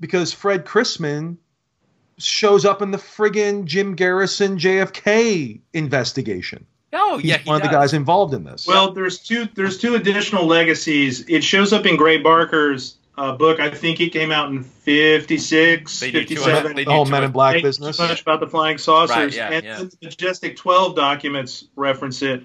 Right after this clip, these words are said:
Speaker 3: after that.
Speaker 1: Oh, God.
Speaker 3: So it's, it's got a, a, a story that keeps rolling.
Speaker 2: Yeah.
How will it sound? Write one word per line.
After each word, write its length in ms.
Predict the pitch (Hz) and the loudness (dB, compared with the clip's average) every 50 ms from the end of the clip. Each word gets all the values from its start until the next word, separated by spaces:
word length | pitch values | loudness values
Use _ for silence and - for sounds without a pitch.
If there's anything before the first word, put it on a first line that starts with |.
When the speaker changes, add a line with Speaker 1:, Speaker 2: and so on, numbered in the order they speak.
| _ _ | _ _
Speaker 3:
after 320 | - 139 127 123 - 135 127 | -4 -2 -2 -2 -2 -2 0
that. 400 | 123 139 131 123 113 104 - _ _ _ | 2 2 2 2 0 -4 -6 _ _ _
Speaker 1:
Oh, 680 | - 156 156 156 156 151 147 143 139 143 135 - - - - - - - _ _ _ | -12 -10 -8 -8 -8 -8 -10 -10 -10 -10 -12 -12 -14 -16 -20 -20 -20 -20 _ _ _
God. 160 | - - - - | -20 -18 -14 -10
Speaker 3:
So 320 | - - 160 156 156 151 | -6 -2 0 2 2 4
it's, 300 | 156 165 165 - - - _ - | 2 0 0 -2 -8 -14 _ -4
it's 240 | 175 160 156 156 - | 0 0 0 0 -2
got 260 | - 185 175 180 180 | 0 2 2 4 4
a, 380 | 170 156 143 131 127 127 127 127 - _ _ - 139 | 2 2 2 0 -2 -2 -4 -6 -16 _ _ -4 0
a, 380 | 139 135 123 120 117 117 117 - _ _ _ - 131 | 0 2 2 0 -2 -4 -8 -10 _ _ _ -6 -6
a 40 | 131 | -6
story 520 | 127 - - - 151 151 151 147 143 139 131 | -6 -4 -2 0 4 4 4 4 4 2 0
that 280 | 131 135 135 131 127 - - _ - | 0 0 0 -2 -2 -6 -14 _ -14
keeps 320 | - - 156 143 127 - 135 | -6 -2 -2 -2 -2 0 2
rolling. 480 | 135 127 123 117 113 107 107 110 127 131 | 4 4 4 4 4 0 -2 -8 -8 -8
Speaker 2:
Yeah. 220 | 131 117 101 - | -6 -6 -6 -8